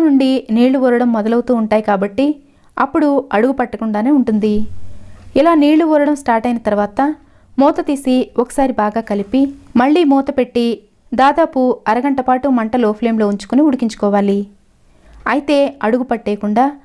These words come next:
మధ్య మధ్యలో మూత తీసి కలుపుకోవడం మాత్రం చాలా ముఖ్యం. అరగంట పాటు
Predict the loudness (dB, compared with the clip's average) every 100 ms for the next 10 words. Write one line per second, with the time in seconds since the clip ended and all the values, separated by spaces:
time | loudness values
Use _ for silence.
0 | _ _ -2 0 2 0 0 2 2 -2
1 | -4 -2 -2 -2 -4 -2 -2 -4 -2 -2
2 | 0 -2 -2 -2 0 0 -2 -6 -8 -4
3 | -4 -4 -6 -8 -12 -18 -10 -4 0 0
4 | -2 0 0